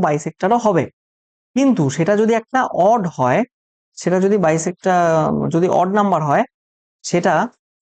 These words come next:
ইভেন হলে তো এটা হয়ে গেল। যদি অড হয়, তাহলে সেক্ষেত্রে অড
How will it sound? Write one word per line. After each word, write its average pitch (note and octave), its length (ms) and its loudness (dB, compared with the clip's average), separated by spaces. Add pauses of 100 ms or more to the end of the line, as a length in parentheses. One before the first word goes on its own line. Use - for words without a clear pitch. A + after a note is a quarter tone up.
(120)
ইভেন G#3 220 4
হলে A#3+ 160 4
তো A#3+ 100 2
এটা A3 180 0
হয়ে F#3+ 160 2
গেল। D#3+ 100 2 (680)
যদি G3 160 2 (180)
অড A3 100 2 (100)
হয়, D3+ 180 2 (100)
তাহলে D#3+ 200 2 (140)
সেক্ষেত্রে E3 420 -2 (580)
অড F#3 100 0